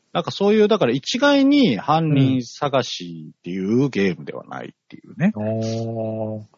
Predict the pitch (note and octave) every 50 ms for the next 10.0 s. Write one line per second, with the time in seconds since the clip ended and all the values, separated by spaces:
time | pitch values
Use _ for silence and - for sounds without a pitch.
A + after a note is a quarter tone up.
0 | _ _ _ _ _ _ _ _ _ _ _ _ _ _ - - A#2 A2 G#2+ G2+
1 | A2+ C#3+ D3+ D3 D#3+ E3+ - G3 G#3 - - - A3 F#3 C#3 A#2 F#2+ E2+ E2 -
2 | - _ _ _ _ _ _ _ - A#2+ A#2+ - - G3+ G3 F#3 F#3+ F#3 G3 G3+
3 | - - F3 C#3 B2 A#2 G#2+ G#2+ G2+ G2 G2 G#2+ C3 C3 - A3 G#3 C#3+ A2+ G2
4 | F2 F2+ E2+ F2 - _ _ _ _ _ _ _ _ _ _ _ _ - G3 G3
5 | F3+ C#4 D4+ A3+ C#3 A2+ G#2+ - F3+ G#3 G#3+ B2 G2 C#3+ G3 A#3+ - _ - F#4+
6 | F#4 A#3 B2 G2+ G2 A2+ - - E3 C3 A#2+ - - F2+ G#2+ G2+ E2+ D#2+ - -
7 | A#2+ A2+ A2 - A2 G#2 G2 - - - _ _ _ - - - _ _ _ _
8 | _ _ _ _ _ _ _ - G#2 A2+ A2 - - B2 G2+ F2+ - - _ _
9 | _ _ _ _ _ _ _ _ - D3 C#3 A#2+ A#2 E3+ E3+ E3+ E3+ E3 E3 E3+